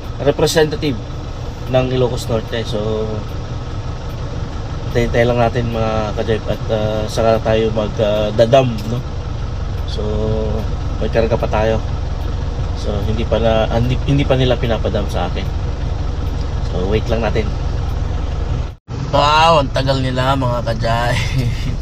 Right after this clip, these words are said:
<laughs> Tagal ng pagpunti nila dito. Kaya,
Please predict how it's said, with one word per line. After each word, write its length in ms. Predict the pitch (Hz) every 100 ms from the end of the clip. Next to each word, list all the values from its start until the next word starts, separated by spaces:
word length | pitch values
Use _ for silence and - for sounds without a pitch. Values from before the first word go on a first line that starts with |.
| - -
<laughs> 1160 | - - - - - - - - - - - 143
Tagal 320 | 143 143 143
ng 160 | 143 143 139 - - - - - - - - - - - - - -
pagpunti 560 | 123 123 117 117 - 143
nila 240 | 143 139
dito. 400 | - - - - - - - - - - - - - - - - - - - - -
Kaya, 400 | 139 139 135